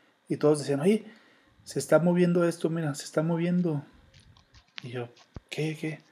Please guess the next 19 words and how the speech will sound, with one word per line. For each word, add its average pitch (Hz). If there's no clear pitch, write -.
¿O 139
no 156
viste 202
una 220
cosa 220
negra 208
que -
pasó 165
entre 165
tus 165
pies?" 220
<laughs> -
No, 185
yo 160
no 185
vi 185
nada, 170
les 147
decía, 143